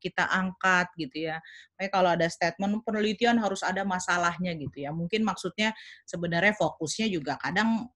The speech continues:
buat seseorang nggak jadi masalah. Misalnya isunya lagi menarik nih untuk diangkat gitu. Mungkin buat kita nggak masalah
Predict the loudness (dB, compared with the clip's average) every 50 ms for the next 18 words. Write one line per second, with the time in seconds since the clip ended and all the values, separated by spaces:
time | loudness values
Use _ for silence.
0 | _ _ -12 -8 -6 -4 -4 -2 -4 -4 -6 -8 -10 -8 -6 -2 -2 0 0 0
1 | 0 0 2 0 2 2 0 0 0 -4 -4 -2 0 0 0 0 0 0 0 0
2 | 0 2 2 2 2 4 4 4 4 6 6 6 6 4 4 4 4 6 6 6
3 | 4 4 4 6 6 6 6 6 4 -2 -2 -2 0 0 0 0 0 0 0 0
4 | 0 -2 -8 -8 -8 -8 -10 -6 -2 0 2 4 4 4 4 4 2 -2 0 2
5 | 4 4 4 2 2 0 0 2 2 4 4 4 2 0